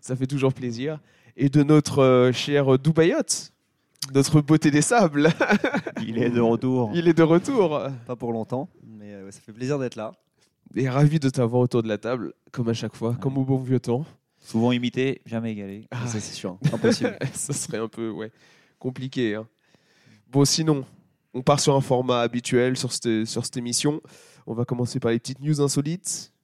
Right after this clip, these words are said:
Speaker 1: Vous connaissez le principe, vous devez deviner ce qui s'est passé. Euh, ensuite, on va partir sur ce qui s'est passé dernièrement, euh, dans le monde du sport en général. Donc, euh, on va toucher sur, euh, plein de trucs différents, là, hein. Ça va aller du sport auto jusqu'à la can.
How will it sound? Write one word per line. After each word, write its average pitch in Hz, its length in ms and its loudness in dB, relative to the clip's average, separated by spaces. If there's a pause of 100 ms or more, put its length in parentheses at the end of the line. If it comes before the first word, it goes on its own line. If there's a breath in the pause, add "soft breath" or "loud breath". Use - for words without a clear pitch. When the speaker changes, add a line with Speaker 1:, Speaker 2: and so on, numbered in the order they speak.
(140)
Speaker 1:
Vous 117 140 -6
connaissez 117 340 0
le 113 60 -4
principe, 127 540 -2 (360)
vous 160 80 -12
devez 113 160 -4
deviner 110 300 -6
ce - 100 -8
qui - 80 -16
s'est 104 140 -10
passé. 135 500 -8 (540 soft breath)
Euh, 120 100 4
ensuite, 131 460 2
on - 20 2
va 113 60 0
partir 117 420 -4
sur 117 320 0
ce - 80 -8
qui 127 80 -12
s'est - 120 -6
passé 131 240 0
dernièrement, 143 580 2 (180)
euh, 127 340 0
dans 139 140 2
le 143 60 2
monde 143 180 -2
du 127 120 2
sport 135 280 -2
en 131 60 2
général. 123 520 -2
Donc, 147 280 -10
euh, 101 100 -6
on 107 140 -10
va 110 100 -10
toucher 120 300 -12
sur, 117 220 -6
euh, 110 100 -4
plein 175 140 -8
de 180 60 -10
trucs 185 140 -6
différents, 165 460 0
là, 160 140 -6
hein. 175 240 -12
Ça - 180 -12
va 110 100 -4
aller 113 160 -4
du 104 160 -8
sport - 360 0
auto 143 400 4
jusqu'à 110 680 -4
la 98 140 -8
can. 143 240 -12